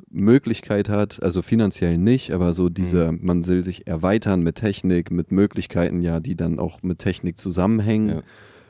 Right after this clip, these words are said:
Speaker 2: Ja.
Speaker 1: Ähm, ja, kannst du da mal ein paar Sätze zu erzählen, wie das bei dir vielleicht war oder ist?
Speaker 2: Ja, ich glaub, ähm, es gibt auf jeden Fall Needs,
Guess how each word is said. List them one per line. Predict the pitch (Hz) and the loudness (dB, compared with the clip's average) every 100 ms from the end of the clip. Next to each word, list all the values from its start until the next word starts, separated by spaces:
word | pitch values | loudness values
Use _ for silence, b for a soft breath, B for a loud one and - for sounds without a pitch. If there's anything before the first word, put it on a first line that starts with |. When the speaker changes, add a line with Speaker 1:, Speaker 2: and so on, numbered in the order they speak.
| B | B
Speaker 2:
Ja. | 90 85 | -2 0
Speaker 1:
Ähm, | 85 85 90 | -2 -4 0
ja, | 101 | 0
kannst | 101 104 | 2 -2
du | 95 | 0
da | 101 | 2
mal | 104 | 2
ein | 92 | 2
paar | 92 | 0
Sätze | 85 87 - | -2 -2 -4
zu | 90 87 | -4 -4
erzählen, | 85 87 87 | -2 -2 -2
wie | 87 | -4
das | 87 | -4
bei | 87 | -4
dir | 85 90 | -2 -6
vielleicht | - 92 - | -6 -8 -6
war | 95 95 92 | -4 -2 -2
oder | 87 - | -4 -4
ist? | 101 - | -6 -8
Speaker 2:
Ja, | 87 85 - _ b b | -8 -8 -10 _ b b
ich | - | -6
glaub, | 101 98 - - | 0 0 -2 -6
ähm, | 87 90 87 85 - | -2 -2 -4 -6 -12
es | - | -10
gibt | - 98 | -4 -2
auf | 90 | 0
jeden | 95 92 | -2 -2
Fall | 92 87 | -2 0
Needs, | 90 104 - | -2 -2 -6